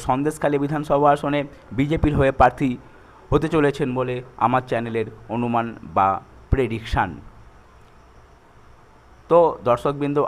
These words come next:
আপনারা এতক্ষণ দেখছিলেন গত লোকসভা নির্বাচনে বিজেপির যেসব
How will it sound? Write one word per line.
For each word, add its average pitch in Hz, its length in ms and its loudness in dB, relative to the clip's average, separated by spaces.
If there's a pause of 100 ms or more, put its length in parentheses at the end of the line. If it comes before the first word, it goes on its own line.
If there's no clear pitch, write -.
(100)
আপনারা 117 240 0 (120)
এতক্ষণ 151 320 -6 (100)
দেখছিলেন 143 360 -4 (160)
গত 107 120 -4 (140)
লোকসভা 135 340 -2 (100)
নির্বাচনে 143 420 0 (140)
বিজেপির 117 440 -4
যেসব 127 280 2